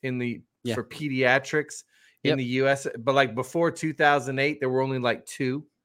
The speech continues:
Speaker 1: in the, like, two or three in the whole country.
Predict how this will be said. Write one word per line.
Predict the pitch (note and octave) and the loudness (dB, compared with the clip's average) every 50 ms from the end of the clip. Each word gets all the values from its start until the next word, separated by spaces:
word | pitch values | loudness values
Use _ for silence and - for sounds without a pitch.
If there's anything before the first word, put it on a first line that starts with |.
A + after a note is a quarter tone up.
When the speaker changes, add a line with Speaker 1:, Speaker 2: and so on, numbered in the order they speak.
| _ _ _ _ _ _ _ - | _ _ _ _ _ _ _ -6
Speaker 1:
in | B2 B2 B2 | -4 -2 0
the, | B2 A#2 | 0 0
like, | G#2 A#2 B2 - - | 0 0 -2 -2 -4
two | - - D#3 D3 | -2 0 2 2
or | C#3 | 2
three | C3+ C#3 C#3 C#3 C#3 | 0 0 0 0 0
in | C3+ | 0
the | C3+ B2 | 0 0
whole | B2+ C#3 C3 | 0 0 0
country. | C3+ - C#3 C3+ C3 - - D3+ D3 C#3+ | 0 -2 -4 -4 -4 -4 -6 -6 -6 -6